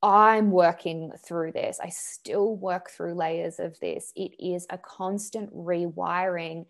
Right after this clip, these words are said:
And especially for most of us in this generation, you know, I can speak to most of people in this space, is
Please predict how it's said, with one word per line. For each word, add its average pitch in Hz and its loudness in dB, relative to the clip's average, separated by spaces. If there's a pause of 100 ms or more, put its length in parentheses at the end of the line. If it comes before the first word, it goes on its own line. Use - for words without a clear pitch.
(360)
And 175 -2
especially 202 -2
for - -6
most 180 -2
of 185 -6
us 175 -4
in 175 -6
this 170 -6
generation, 175 -4
you 165 -8
know, 160 -4
I 185 -2
can 175 -12
speak 165 -6
to 170 -8
most 165 -6
of 175 -18
people 170 -8
in 160 -8
this 165 -10
space, 208 -2
is 180 -4